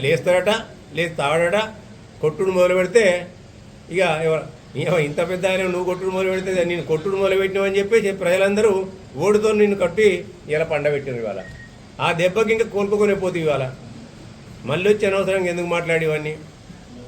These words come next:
ఒక పెద్ద మనిషిగా కేసీఆర్ గారు, ఎందుకంటే రాజకీయ ప-, సుదీర్ఘమైన రాజకీయ అనుభవం ఉన్న వ్యక్తి, ఎవరు ఏమన్నా కాదన్నా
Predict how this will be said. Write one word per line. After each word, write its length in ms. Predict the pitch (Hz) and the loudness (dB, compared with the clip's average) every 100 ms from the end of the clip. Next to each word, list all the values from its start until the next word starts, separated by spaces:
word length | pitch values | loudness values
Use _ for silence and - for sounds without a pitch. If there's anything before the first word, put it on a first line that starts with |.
| - - - - - | -20 -20 -20 -18 -6
ఒక 100 | 165 165 - - | -6 -6 -10 -8
పెద్ద 160 | 123 175 | -2 2
మనిషిగా 300 | 214 208 214 117 - - - | 2 2 0 -2 -8 -20 -12
కేసీఆర్ 420 | 143 156 175 170 160 | -6 -4 0 2 4
గారు, 160 | 160 185 190 - - - - - | 2 0 -10 -20 -20 -20 -20 -14
ఎందుకంటే 320 | 113 135 151 143 | -10 -6 -4 -2
రాజకీయ 340 | 139 151 143 151 | -2 -4 -4 -4
ప-, 140 | 139 123 - - - | -4 -6 -10 -16 -8
సుదీర్ఘమైన 540 | 135 180 180 180 175 151 | -4 -2 0 0 0 0
రాజకీయ 400 | 170 170 180 160 | 0 -2 -2 -2
అనుభవం 220 | 185 220 | -2 0
ఉన్న 100 | 214 156 | 0 -2
వ్యక్తి, 200 | 139 - - - - - - - - - - - | -4 -12 -20 -20 -20 -20 -20 -20 -20 -20 -16 -2
ఎవరు 160 | 156 160 | 0 2
ఏమన్నా 260 | 170 180 180 170 | 0 0 -2 -2
కాదన్నా 320 | 165 180 185 | -2 -2 -2